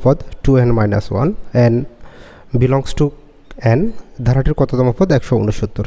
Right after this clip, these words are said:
এটা আমাদের বের করতে হবে। তো আমরা n-তম পদের এমনিতে সূত্র জানি কি, a plus n minus one into two। দেখো, আহ, এমনিতে সাধারণ, আহ, সমান্তর ধারার n-তম পদের সূত্র ছিল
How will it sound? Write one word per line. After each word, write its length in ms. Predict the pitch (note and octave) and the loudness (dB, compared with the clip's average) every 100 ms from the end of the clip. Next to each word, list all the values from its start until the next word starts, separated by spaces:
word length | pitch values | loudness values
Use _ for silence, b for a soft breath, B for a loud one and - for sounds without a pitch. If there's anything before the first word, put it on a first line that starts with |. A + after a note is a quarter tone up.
| - | -4
এটা 140 | A#2+ | -2
আমাদের 180 | A2+ A2+ | 0 2
বের 140 | G#2+ | 0
করতে 220 | G2+ A2 B2+ | 0 0 2
হবে। 140 | F3+ B3 B B B B B - | 2 0 B B B B B 2
তো 120 | C#3+ | 2
আমরা 380 | C#3 F3 C#3 C3 | 4 4 4 4
n-তম 300 | D3 C#3+ E3+ | 2 2 2
পদের 200 | E3+ E3 | 2 2
এমনিতে 280 | C#3 C3 D3+ | 2 2 0
সূত্র 300 | D3 C#3+ D3 | 0 2 4
জানি 160 | D3+ D#3 | 4 4
কি, 120 | A3 - C3 | 4 4 2
a 20 | - | 4
plus 180 | B2 - - B2 | 2 2 0 2
n 20 | C3 | 4
minus 200 | C3 C3 A2+ | 4 2 2
one 80 | G#2 | 0
into 120 | G2+ | -2
two। 80 | B2 | -2
দেখো, 220 | C#3 A2 | 0 0
আহ, 720 | G3 - - - - G#2+ G2+ A#2 | -2 -6 -18 -8 -4 0 0 2
এমনিতে 280 | A#2 A#2+ | 2 2
সাধারণ, 360 | B2 A#2 A#2 A#2 | 0 0 0 0
আহ, 760 | B2 - - - - - - G#2+ | -4 -12 -14 -16 -16 -8 0 0
সমান্তর 360 | - C#3+ D#3 | 2 0 2
ধারার 260 | D3+ C#3 C#3 C3 | 2 2 2 2
n-তম 160 | A#2+ B2 | 0 0
পদের 160 | B2 A#2+ - | -2 -4 -4
সূত্র 160 | A2+ - | -8 -8
ছিল 100 | C#3 | -2